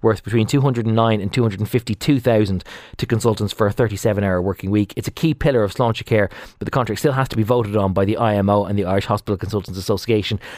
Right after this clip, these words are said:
The structure of working hours proposed under the contract is understood to be an outstanding issue for the doctors' groups. Some believe it could result in either rejection of the contract or a low uptake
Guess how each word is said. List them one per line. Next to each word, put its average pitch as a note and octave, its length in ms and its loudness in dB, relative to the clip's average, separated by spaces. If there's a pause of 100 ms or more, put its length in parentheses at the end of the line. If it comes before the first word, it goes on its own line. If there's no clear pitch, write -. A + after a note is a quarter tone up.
(160)
The - 60 -4
structure - 400 0
of D#3+ 80 0
working E3 340 2
hours C#3 220 2
proposed B2 520 2
under A#2 200 -2
the A2 60 -2
contract A#2+ 500 0 (320)
is C3+ 100 4
understood C#3 400 0
to B2 80 -6
be B2+ 80 2
an B2 140 2
outstanding D3 500 2
issue D#3+ 220 0
for A#2 120 -2
the A2+ 60 2
doctors' G#2+ 380 0
groups. A#2+ 300 0
Some E3 260 0
believe C#3 240 2
it A#2 80 -8
could G3 180 0
result B2 360 2 (280)
in A#2+ 140 -2
either B2+ 240 2
rejection C3+ 500 2
of C#3 160 -2
the C3 60 -8
contract A#2 440 0
or B2+ 160 2
a A#2+ 60 4
low C#3 200 4
uptake - 540 -2